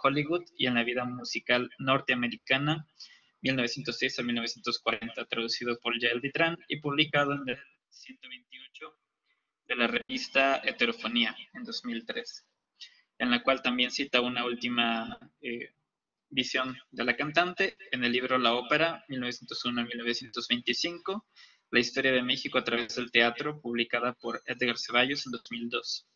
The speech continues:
donde también podemos leer acerca de las actividades operísticas de la cantante. Junto a esta breve bibli-, bi-, eh,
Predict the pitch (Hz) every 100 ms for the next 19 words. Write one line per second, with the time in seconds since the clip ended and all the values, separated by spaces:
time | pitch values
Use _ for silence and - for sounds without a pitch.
0 | _ 127 120 120 120 120 117 117 120 123
1 | 120 131 147 - - - _ _ - 120
2 | 123 - 120 117 123 - 120 123 117 117
3 | 113 117 135 - - - 117 117 120 -
4 | - _ - _ _ _ _ _ _ _
5 | _ _ _ _ - 139 139 143 151 180
6 | 170 160 - - 139 151 151 170 175 -
7 | - 147 131 127 127 123 135 131 123 127
8 | 123 117 117